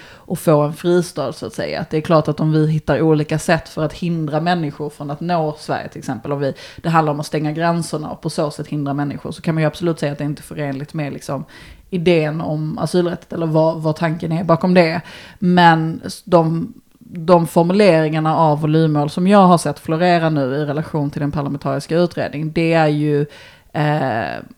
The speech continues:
sätt där man ändå säkerställer att personer har rätt att söka om de är i Sverige. Och på så sätt så är ju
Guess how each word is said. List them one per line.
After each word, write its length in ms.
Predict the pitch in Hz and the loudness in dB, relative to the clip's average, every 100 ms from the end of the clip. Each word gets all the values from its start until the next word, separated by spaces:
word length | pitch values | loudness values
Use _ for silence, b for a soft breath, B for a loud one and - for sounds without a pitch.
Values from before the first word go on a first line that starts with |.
| - | -16
sätt 320 | - 175 151 | -4 -2 0
där 80 | 170 | -2
man 160 | 160 160 | 0 2
ändå 200 | 151 151 | 2 0
säkerställer 600 | 170 156 - 165 180 156 | 2 0 -2 -2 -2 0
att 140 | 143 | -4
personer 380 | 151 - 143 143 | -8 -10 -8 -8
har 240 | 143 156 | -2 -2
rätt 200 | 147 143 | -2 -6
att 80 | 147 | -10
söka 360 | - 131 135 147 | -8 -8 -10 -10
om 100 | 147 | -8
de 120 | 143 | -6
är 140 | 147 | -6
i 60 | 139 | -6
Sverige. 520 | 147 160 92 - - | -6 -4 -4 -8 -14
Och 120 | - | -12
på 80 | 165 | -10
så 200 | 156 156 | -6 -6
sätt 200 | 147 139 | -6 -10
så 100 | - | -8
är 80 | 143 | -6
ju 120 | 139 | -6